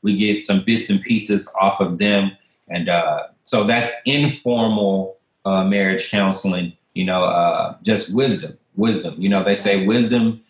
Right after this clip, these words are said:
is, uh, or mentorship is wisdom without the wounds. So what we did is we actually just followed some people that, you know, had the,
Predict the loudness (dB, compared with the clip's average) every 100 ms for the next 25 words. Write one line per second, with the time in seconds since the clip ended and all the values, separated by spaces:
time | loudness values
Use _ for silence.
0 | _ _ 0 2 2 2 2 2 0 0
1 | 0 2 2 0 -2 0 0 0 -2 0
2 | 0 2 2 2 2 2 2 2 2 2
3 | -2 -8 -14 -20 -10 -2 0 2 2 2
4 | 2 2 2 0 2 0 0 -2 -2 -2
5 | -4 -2 0 2 2 0 -4 -6 -2 -2
6 | 0 0 2 2 0 0 0 0 -4 -6
7 | -2 0 2 0 -2 -2